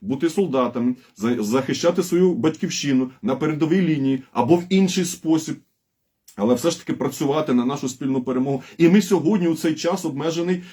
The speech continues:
не з-, ми не знаємо, скільки буде йти ця війна, але ми виконуємо свою місію. І ми маємо надихатися теж, теж вченням Христа на виконання цієї місії.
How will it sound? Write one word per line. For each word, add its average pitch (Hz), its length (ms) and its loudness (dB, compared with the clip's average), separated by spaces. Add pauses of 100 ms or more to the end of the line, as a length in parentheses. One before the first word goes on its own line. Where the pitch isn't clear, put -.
(120)
не 135 120 0
з-, 123 40 2
ми 151 200 4
не 151 100 2
знаємо, 151 260 -2
скільки - 260 -6
буде 131 220 2
йти 123 180 0
ця 120 200 0
війна, 127 340 2
але 143 200 2
ми 156 120 2
виконуємо 156 480 0
свою 147 320 -4
місію. 127 380 -2 (180)
І 190 100 4
ми 190 140 6
маємо 185 480 2
надихатися 165 600 -6
теж, 170 340 -6 (220)
теж 156 200 0
вченням 170 520 0
Христа 214 640 -2
на 170 140 0
виконання 185 520 2
цієї 185 280 2
місії. 131 320 -2